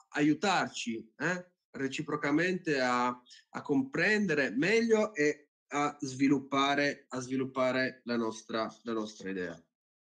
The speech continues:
Ehm, tra, tra le altre, eh, possibilità, anche quella di iniziare a raccogliere un po' di feedback, no? Sull'idea presentata da parte, da parte degli altri. E perché no, c'è anche la, la possibilità di trovare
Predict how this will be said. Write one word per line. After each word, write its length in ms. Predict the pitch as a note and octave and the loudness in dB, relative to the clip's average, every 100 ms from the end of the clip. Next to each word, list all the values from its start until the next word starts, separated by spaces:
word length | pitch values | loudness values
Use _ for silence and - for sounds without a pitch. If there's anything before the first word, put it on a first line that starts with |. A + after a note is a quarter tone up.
| _ _ _ _ _ _ _ _ - | _ _ _ _ _ _ _ _ -6
Ehm, 840 | C3 C3+ C3+ C3+ C3 C3 C3 B2+ - | 0 2 2 4 4 4 2 0 -2
tra, 460 | F#3 G3+ G#3 F#3+ | -2 0 0 0
tra 180 | - G3 | 0 0
le 100 | G3+ | 2
altre, 520 | G3+ G3+ G3+ G3+ F3+ | 2 2 2 2 2
eh, 280 | E3+ E3+ E3+ | -2 -2 -4
possibilità, 640 | F3 F3 F#3 E3+ F3+ - A3 | -4 -6 -4 -2 0 2 2
anche 220 | D3+ D#3+ | 0 0
quella 160 | F#3 | 0
di 80 | E3+ | 4
iniziare 340 | D#3 D#3 E3 D3+ | 4 2 2 2
a 40 | |
raccogliere 420 | D3 - D3+ D#3 | 0 0 2 4
un 80 | D3+ | 2
po' 260 | D#3 D3+ - | 0 -4 -6
di 100 | D3 | -10
feedback, 540 | C3+ B3+ D#3+ B2+ B2+ | 2 2 2 0 0
no? 280 | D3+ A3+ B3 | 0 0 0
Sull'idea 640 | A#3 C#3 C3+ C3 B2+ B2 | -2 -2 2 2 2 0
presentata 960 | A#2+ C3+ D3+ F#3+ B3+ D3+ B2 B2 B2 B2 _ | -2 -4 -2 -2 0 0 0 -2 -4 -6 _
da 160 | B2 | -14
parte, 600 | A#2 C3 B2 - B2 - _ _ | -4 -4 -4 -2 -4 -4 _ _
da 160 | - C#3 | -6 -4
parte 280 | D#3 D#3 E3 | -2 -4 -2
degli 240 | D#3+ C3+ | 0 2
altri. 540 | A2+ G#2 A2 A#2+ A#2+ A#2 - _ _ | 0 -2 -6 -4 -4 -6 -16 _ _
E 180 | A3 A3+ | -4 0
perché 340 | B3 B3 C4+ | 0 2 4
no, 340 | B3 B3 B3 - | 6 6 2 0
c'è 160 | A3 | 2
anche 240 | A3+ A#3 A3 | 2 2 2
la, 200 | G3 F#3 E3+ E3 | 0 0 -2 -2
la 180 | - F#3 | -2 -2
possibilità 600 | E3 E3 E3+ F3 F#3+ A#3 | -2 -6 -2 -2 0 0
di 140 | F#3 E3 | 0 0
trovare 800 | E3 E3 F#3+ F#3+ F#3+ F#3+ - | 0 2 2 2 2 0 -6